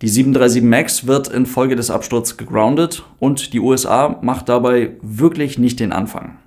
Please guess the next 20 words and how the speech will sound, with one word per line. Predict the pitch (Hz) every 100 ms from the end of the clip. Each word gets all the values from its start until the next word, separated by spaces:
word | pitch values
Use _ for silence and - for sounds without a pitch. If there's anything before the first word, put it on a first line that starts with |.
| _ _ _
Die | 117
Doku | 107 139 143 131
gibt | 131 135
uns | 120
daraufhin | - 123 131 120 113
immer | 131 123
wieder | 120 113
einen | - 110
flüchtigen | 113 127 - 110
Einblick | - 117 110 107
in | -
die | 110
aufwendigen | - 113 117 110 110 107
Rechtsstreitigkeiten | 120 - - 101 104 104 - 110 117 127 120
und | - 113 113 -
das | 104 107 -
sehr | 113 110
viel | 110 - 113 -
aufwendigere | 107 135 135 123 117 110
Ermittlungsverfahren, | 87 113 131 143 131 - 107 113 123